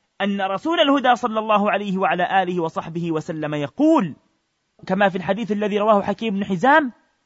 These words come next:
والذي أخرجه البخاري، أنه عليه الصلاة والسلام قال: "فإن صدقا وبينا بورك لهما في بيعهما،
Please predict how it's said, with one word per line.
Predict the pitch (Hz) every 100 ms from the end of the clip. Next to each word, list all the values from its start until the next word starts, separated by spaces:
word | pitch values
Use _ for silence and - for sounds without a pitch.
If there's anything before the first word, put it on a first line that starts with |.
| _
والذي | 147 175 190
أخرجه | - 226 208
البخاري، | 208 190 214 240 302 - - -
أنه | 196 175 139 127
عليه | 120 135 123
الصلاة | 117 131 120
والسلام | 127 117 123 117 110
قال: | - 170 240 294 - - _
"فإن | - 160 151
صدقا | - 302 330 269 208 180
وبينا | 156 143 127 131 135 107
بورك | - 120 202 320 233 160 -
لهما | 135 185 190 233 320 302
في | 339 254
بيعهما، | 117 107 113 107 98